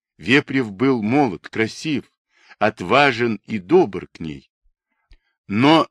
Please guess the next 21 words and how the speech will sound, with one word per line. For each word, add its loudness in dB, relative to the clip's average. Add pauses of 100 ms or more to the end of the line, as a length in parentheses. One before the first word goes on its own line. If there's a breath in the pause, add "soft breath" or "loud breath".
едва 2
она 0
начинала 0
думать 0
о 2
нем 0
как -4
о -2
человеке, -2
который -2
может -4
стать -4
близким -6
ей, -14 (560)
перед -6
ней 4
вставало 0 (100)
его -4
перекошенное -4
ненавистью -4
лицо, -2